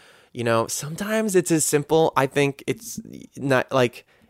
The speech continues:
if you just take a picture of somebody when they don't know, that's, like, a nice picture and you can give it to them later and just, like, say, "You look really beautiful here," you know? And you don't have to use those words if that's too, too, like,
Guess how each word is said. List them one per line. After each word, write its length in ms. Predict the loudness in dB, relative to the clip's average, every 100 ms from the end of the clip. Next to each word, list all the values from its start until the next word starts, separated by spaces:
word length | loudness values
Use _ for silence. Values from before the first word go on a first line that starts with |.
| -20
if 140 | -10
you 60 | -6
just 180 | -4
take 180 | -4 -6
a 60 | -4
picture 420 | -6 -8 0 2
of 100 | 2
somebody 560 | 0 0 2 0 -2 -2
when 200 | 0 2
they 80 |
don't 240 | 4 4 4
know, 400 | 4 4 2 -6 _ _ _ _ _ _ _ _ -4
that's, 220 | 0 0
like, 120 | 0
a 40 | 2
nice 320 | 2 0 -2
picture 540 | -4 -2 0 0 -2 _
and 100 | -4
you 60 | -4
can 220 | -4 -8 -12 -2
give 120 | 0
it 80 | 2
to 60 |
them 140 | 2 4
later 420 | 4 4 2 0
and 140 | -2 -2
just, 180 | 0
like, 140 | 0 -2
say, 320 | 2 2 2 -4 -20 _ _
"You 120 | -6 -2
look 160 | -2 -4
really 260 | 0 0
beautiful 400 | 2 0 0 0
here," 320 | 2 2 0 -4 _ _
you 120 | 0
know? 200 | 0 0 -2
And 100 | 4
you 60 | 6
don't 60 |
have 60 | 6
to 80 | 2
use 100 | 2
those 140 | 2
words 260 | 6 4 4
if 120 | 2
that's 280 | 2 0 -6
too, 520 | -4 2 2 2 -2 -10 _ -20 -20 -20 -20 -20 _ -20 -10
too, 400 | -6 0 2 4
like, 340 | 4 4 0